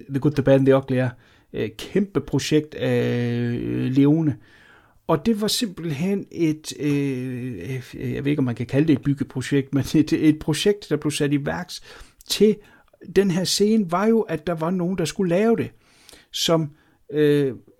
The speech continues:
fandt et sted i Spanien, som mange af, øh, de italienske westerns var, de blev skudt i Spanien. Og der var s-, et, den her location med bakker og det hele, og det så lige ud, som det skulle være. Der, øh, lagde man simpelthen de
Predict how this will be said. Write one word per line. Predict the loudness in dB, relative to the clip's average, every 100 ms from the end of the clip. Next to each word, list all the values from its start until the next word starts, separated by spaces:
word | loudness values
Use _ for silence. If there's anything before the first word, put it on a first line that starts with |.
| -14
fandt | -4 -2 -2
et | -4
sted | 0 2
i | 2
Spanien, | 0 0 2 0 -2 -10 _ -16
som | -10 -8 -8
mange | -6 -2 0 2 4 4
af, | 2 0 -4 -8
øh, | -6 -6 -4
de | -4
italienske | 2 6 6 6 2
westerns | 0 0 -2 -4 -2
var, | -4 -6 -20 _ -12
de |
blev | -10
skudt | -8 -6 -4
i |
Spanien. | 2 2 2 -2 -12 _ _ _ _ _ -14 _ _ _ _ _ -6
Og | -4 -2
der | -2
var | -2
s-, | -2 -4 -4
et, | -6 -4 -2
den | 0
her | 0
location | 0 0 0 -2 -6 -10 _ _
med | 0 2 4
bakker | 2 2 2
og | 2
det | 2
hele, | 2
og | 0
det | -2
så | -2
lige | -2 0 0
ud, | -2
som | -2
det | -2
skulle | -2 -2 0
være. | -2 -4 -16 -6
Der, | -2 -2 -6 -10 -6
øh, | -4 -4
lagde | 0 2 2
man | 2 0
simpelthen | -2 -6 -4 -2 -2 -4 -6
de | -6